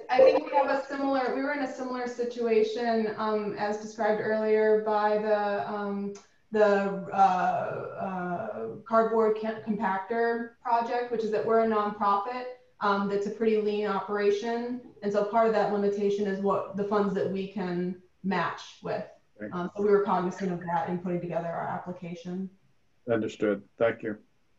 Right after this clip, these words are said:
Speaker 2: Mister Chairman, could I make a motion?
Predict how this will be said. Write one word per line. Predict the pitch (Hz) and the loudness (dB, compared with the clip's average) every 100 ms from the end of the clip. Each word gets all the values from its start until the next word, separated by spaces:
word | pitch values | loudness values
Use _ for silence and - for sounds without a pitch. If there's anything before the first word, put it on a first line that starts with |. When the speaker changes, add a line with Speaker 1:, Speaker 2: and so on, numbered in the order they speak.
| _ _ _ _ _ _ _ _ _ _ _ _ _ _ _ _ _ _ _ _ _ _ _ _ _ _ _ _ _ _ _ _ _ _ | _ _ _ _ _ _ _ _ _ _ _ _ _ _ _ _ _ _ _ _ _ _ _ _ _ _ _ _ _ _ _ _ _ _
Speaker 2:
Mister | - - | -10 -8
Chairman, | - 139 135 135 | 2 4 6 4
could | 127 | 4
I | 117 | 2
make | 120 120 | 2 0
a | 117 | 2
motion? | 120 120 147 | 2 2 2